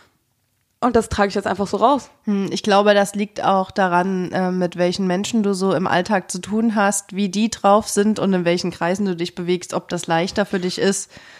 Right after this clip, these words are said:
Speaker 2: Natürlich ist die Entscheidung immer noch bei der einzelnen Person, aber es liegt ja schon daran, wo du, also das macht's einfacher oder schwerer, je
Speaker 1: Mhm.
Speaker 2: nachdem, wo du dich so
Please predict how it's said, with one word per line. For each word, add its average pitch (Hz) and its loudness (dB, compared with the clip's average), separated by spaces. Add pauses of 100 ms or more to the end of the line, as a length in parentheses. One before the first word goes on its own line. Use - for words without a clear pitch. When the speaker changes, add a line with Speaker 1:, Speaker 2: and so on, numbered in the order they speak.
Speaker 2:
Natürlich 220 2
ist - -2
die 214 4
Entscheidung 208 2 (800)
immer 220 4
noch 190 0
bei 185 -2
der 175 2
einzelnen 240 2
Person, 226 0
aber 185 2
es - -4
liegt 180 -4
ja 185 4
schon 190 0 (120)
daran, 175 -2
wo 175 0
du, 175 -2 (140)
also 175 -2
das 175 -4
macht's - -2
einfacher 196 2
oder 180 2
schwerer, 196 0 (520)
je 226 4
Speaker 1:
Mhm. - 2
Speaker 2:
nachdem, 180 2 (180)
wo 175 0
du 175 2
dich 175 -4
so 165 0